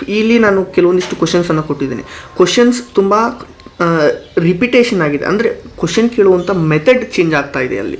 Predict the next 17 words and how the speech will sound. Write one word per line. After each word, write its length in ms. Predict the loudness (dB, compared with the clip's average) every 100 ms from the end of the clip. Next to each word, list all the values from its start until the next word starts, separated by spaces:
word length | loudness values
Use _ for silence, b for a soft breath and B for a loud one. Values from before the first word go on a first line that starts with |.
| -4
ಇಲ್ಲಿ 180 | 0 0
ಅಷ್ಟೇ, 460 | -2 -2 -2 -4 B B B
but 100 | -4 -2
ಕ್ವಶನ್ 320 | -2 0 -2 -2 0
ಏನ್ 160 | 0
ಜಾಸ್ತಿ 320 | 0 -2 -4 -6
ಇಲ್ಲ 140 | -6
ಇವು, 140 | -8 -4
ಅವನ್ನ 280 | -2 -2 -2
ನಿನ್-, 420 | -4 -4 -6 0
ನಿಮ್ಗೆ 180 | 2 4
ಹೇಳ್ತೀನಿ 280 | 2 0 -4
ನಾ 80 | -8
ಈಗ. 120 | -10 B B B 2 4
On 100 | 4
children 360 | 2 0 2 2
ಮೇಲೆ 500 | 2 0 -2 B